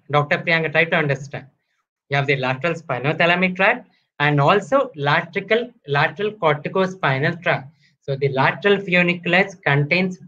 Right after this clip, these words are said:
two important tracts, spinothalamic and the corticospinal or the pyramidal tract. Similarly, the ventral funiculus also has the sim-,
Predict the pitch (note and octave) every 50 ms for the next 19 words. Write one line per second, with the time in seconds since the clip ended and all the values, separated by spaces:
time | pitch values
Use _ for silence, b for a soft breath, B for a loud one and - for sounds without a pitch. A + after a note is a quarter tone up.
0 | - - G#3 A3+ A#3+ A#3 G3+ F#3 F3+ F#3 E3 D3+ D3 D#3 C#3 C3 - - - A2
1 | G#2+ - - - _ _ _ _ _ _ _ _ _ - B2+ B2+ C3 D3 E3+ F3+
2 | F3+ F#3 E3+ F3 F3 F3 F3+ F#3+ A3 B3 - - _ - D3+ D3 D3+ E3+ F3+ F3
3 | G#3+ A#3+ - G4+ - - _ _ _ _ _ _ - D#3 D3+ D3 D#3 D3 C#3+ F#3+
4 | F#3+ F#3 F#3 - D3+ C#3 C#3+ E3+ G#3 G#3 - F3+ D#3+ E3 F#3 G3+ B3+ B3+ - F3+
5 | D#3 D3 C#3 C3+ B2+ C3 C#3+ D3 C#3 - - E3 C3+ - - - - _ _ _
6 | _ _ _ _ _ _ _ _ _ _ _ _ _ _ _ _ _ _ - D#3
7 | F3 G3 G#3 A3 A3 A3 A3+ A3+ A#3 A#3+ - G3 D3+ C#3 C#3+ D3 D3+ D3 F3+ F#3
8 | F#3 F#3 - E3+ F3+ F3 E3+ F3 F3+ - F#3 F#3+ G#3 A3 A3 - - _ _ _
9 | _ - C#3 D3+ F#3 G#3 G#3 - A#3+ B3 A#3 A3+ A3+ A#3 A3 - - C4 C4 B3+
10 | - A3+ G#3+ A3 G#3+